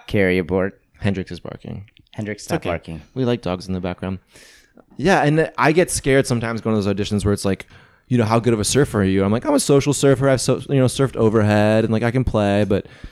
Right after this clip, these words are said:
Speaker 2: I'm not at Mavericks." And they're like, "Oh." And you see the guys in the waiting room who are like, "Well, I, pff, I'm a Maverick surfer." And it's like,
Speaker 1: <laughs>
Speaker 2: and it's like, really, they just
Speaker 1: Why are
Speaker 2: wanna
Speaker 1: you
Speaker 2: see,
Speaker 1: here?
Speaker 2: like, do you know how to carry a surfboard like a surfer?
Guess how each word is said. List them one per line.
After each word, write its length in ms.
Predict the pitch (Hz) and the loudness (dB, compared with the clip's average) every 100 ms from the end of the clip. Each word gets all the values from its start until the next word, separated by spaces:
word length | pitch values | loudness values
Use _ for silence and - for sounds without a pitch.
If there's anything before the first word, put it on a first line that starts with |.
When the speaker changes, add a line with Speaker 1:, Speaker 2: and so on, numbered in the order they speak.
| - | -8
Speaker 2:
I'm 120 | - 117 | -2 2
not 160 | 127 | 2
at 220 | 110 92 | 2 0
Mavericks." 480 | 98 95 120 101 - | 0 2 2 0 -2
And 80 | 104 | -2
they're 80 | 98 | -2
like, 160 | 95 - 107 | -2 -6 -8
"Oh." 220 | 92 90 | -6 -6
And 240 | 95 123 | -6 -4
you 60 | 120 | 0
see 140 | 135 | 2
the 60 | 120 | 4
guys 240 | 110 107 | 4 4
in 60 | 113 | 2
the 80 | 104 | 2
waiting 260 | 101 101 | 2 4
room 180 | 101 98 | 4 4
who 40 | 98 | 2
are 40 | |
like, 220 | 95 95 | 0 -2
"Well, 100 | 98 82 | 0 0
I, 120 | 98 | 0
pff, 240 | - - - - - | -4 -8 -12 -16 -6
I'm 120 | 101 | -4
a 40 | |
Maverick 380 | 104 58 - - | -2 -4 -8 -12
surfer." 380 | - - - - | -12 -10 -10 -10
And 200 | - 214 | -2 2
it's 120 | 214 | 4
like, 100 | 240 | 6
Speaker 1:
<laughs> 560 | 247 233 202 - - - | 8 8 6 2 -8 -4
Speaker 2:
and 100 | 160 | 0
it's 40 | 175 | 2
like, 120 | 180 | 2
really, 260 | 147 190 226 | 2 2 4
they 100 | 196 | 4
just 60 | 180 | 6
Speaker 1:
Why 80 | 107 | 6
are 20 | |
Speaker 2:
wanna 120 | 107 | 6
Speaker 1:
you 140 | 104 | 4
Speaker 2:
see, 60 | 98 | 4
Speaker 1:
here? 100 | 175 | 4
Speaker 2:
like, 360 | 139 131 151 - | 2 -2 -4 -2
do 100 | 143 | 2
you 80 | |
know 140 | 165 160 | 2 2
how 80 | 170 | 2
to 60 | |
carry 340 | - - 123 120 | 0 0 2 2
a 60 | |
surfboard 560 | 107 - 104 - 107 92 | 0 -2 -4 -2 -2 -2
like 120 | 92 | -4
a 40 | 87 | -8
surfer? 540 | - 85 - - | -10 -12 -10 -12